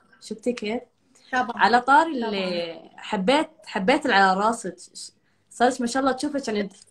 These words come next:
Speaker 1: صار لك مجال في هالمواضيع، صح بعد ولا؟ احنا نسميه
Speaker 2: أكيد.
Speaker 1: التاج.
Speaker 2: هيك،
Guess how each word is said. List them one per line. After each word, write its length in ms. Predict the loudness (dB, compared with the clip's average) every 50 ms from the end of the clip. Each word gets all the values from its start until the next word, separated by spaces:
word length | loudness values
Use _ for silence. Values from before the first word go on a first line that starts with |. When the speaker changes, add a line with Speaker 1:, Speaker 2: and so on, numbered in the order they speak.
| _ _ _
Speaker 1:
صار 180 | -8 -6 -4 -4
لك 200 | -4 -4 -2 -2
مجال 280 | -2 4 4 4 4
في 100 | 4 2
هالمواضيع، 540 | 0 2 2 2 2 2 2 0 0 -2 -6
صح 220 | -4 0 0 0 0
بعد 380 | 2 2 4 4 2 0 -4
ولا؟ 320 | -6 -4 -2 -2 -2 -2 -4 _ _ _ _ _ _ _ -20 _ _ _ _ _ _ _ _ _ -20 -20 -20 -20 _ _ _ _ -8
احنا 180 | -2 0 0 0
نسميه 320 | 2 2 2 2 4 0
Speaker 2:
أكيد. 60 | 0
Speaker 1:
التاج. 460 | 0 2 4 6 6 6 4 0 -4
Speaker 2:
هيك، 140 | -6 -6 -6